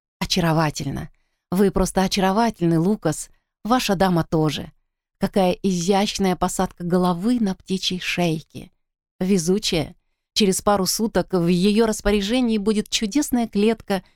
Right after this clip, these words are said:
из плетёных ивовых веточек». «На что вы намекаете? Вам не понравилась моя кувшинка?» «Наоборот,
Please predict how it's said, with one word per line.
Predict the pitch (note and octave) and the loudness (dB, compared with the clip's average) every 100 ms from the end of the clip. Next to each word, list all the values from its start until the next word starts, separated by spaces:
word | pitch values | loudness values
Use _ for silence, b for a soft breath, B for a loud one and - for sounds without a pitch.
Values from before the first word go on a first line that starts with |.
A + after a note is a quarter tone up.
| _ | _
из | - - | -4 -2
плетёных | F3 E3+ B3 B3 G3 - _ _ | 0 0 2 0 -2 -8 _ _
ивовых | G#3 F3+ E3+ E3+ | 0 2 0 -2
веточек». | D#3 D#3+ D#3 - - - _ _ _ _ _ _ _ _ | -2 0 0 -4 -8 -10 _ _ _ _ _ _ _ _
«На | F3 F3 | 0 0
что | D3+ - | 0 -2
вы | E3+ | 0
намекаете? | F3 F#3 F#3+ A3+ E3+ D3+ - - _ _ _ _ _ _ _ - | 2 0 -2 -2 -2 -4 -10 -14 _ _ _ _ _ _ _ -4
Вам | E3+ E3+ E3 D#3+ | 0 2 2 2
не | E3 | 0
понравилась | D#3+ E3+ F3 F#3 F3 E3+ - | 0 0 0 0 -2 -4 0
моя | F3 F3+ F3+ | 0 0 -2
кувшинка?» | F3+ F3 - C4 C#4 - D3 - _ _ _ _ _ | -6 -8 -4 0 0 0 -12 -14 _ _ _ _ _
«Наоборот, | F#3 F#3+ D#3 D#3 F#3 A#3+ G3 - | -2 0 2 2 2 2 0 -4